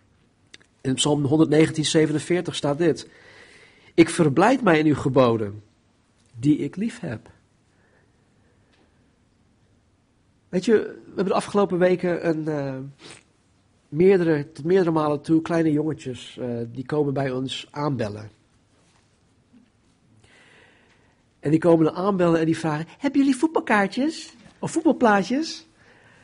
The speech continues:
Nou joh, <clears throat> Marty die is heel slim, die pakt het heel slim aan. "Ja, die hebben wij. Als jullie nou even de voortuin een beetje op, op gaan ruimen, hè, al die takjes en bladeren, dan krijgen jullie van ons voetbalplaatjes." "Ja, maar, eh,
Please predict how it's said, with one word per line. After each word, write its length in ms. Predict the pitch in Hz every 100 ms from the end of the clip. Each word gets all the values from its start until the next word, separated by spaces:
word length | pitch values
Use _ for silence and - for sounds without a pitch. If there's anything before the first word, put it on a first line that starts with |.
| _ _ 170
Nou 120 | 147
joh, 240 | 170 208 - 247 226
<clears throat> 220 | 180 139
Marty 260 | 160 214
die 100 | 190
is 80 | 170
heel 120 | 170
slim, 220 | - - 180
die 100 | 165
pakt 160 | 165
het 100 | 127
heel 120 | 143
slim 280 | 139 143 151
aan. 220 | 180 143
"Ja, 360 | 160 233 160 175
die 100 | 175
hebben 180 | 208 147
wij. 260 | 107 110 135 _ _ _ _ _ _ _ _ - - - -
Als 160 | - 139
jullie 180 | 170 170
nou 220 | 160 156
even 220 | 165 147
de 60 | 139
voortuin 500 | - 214 220 160 139
een 60 |
beetje 260 | 131 127 -
op, 160 | 135 -
op 140 | 143
gaan 180 | - 123
ruimen, 500 | 120 110 131 269 269 - - - -
hè, 100 | -
al 100 | 143
die 160 | 139 131
takjes 360 | 165 170 156 143
en 100 | 123
bladeren, 540 | 156 196 180 135 170 - - - -
dan 100 | 147
krijgen 340 | 180 185 180
jullie 240 | 185 175
van 120 | 170 160
ons 220 | 160 151
voetbalplaatjes." 880 | 170 139 123 107 98 - 107 - _ _ _ _ _ _ _ _ _
"Ja, 240 | 170 185
maar, 340 | 202 214 208 202
eh, 500 | 196 190 190 185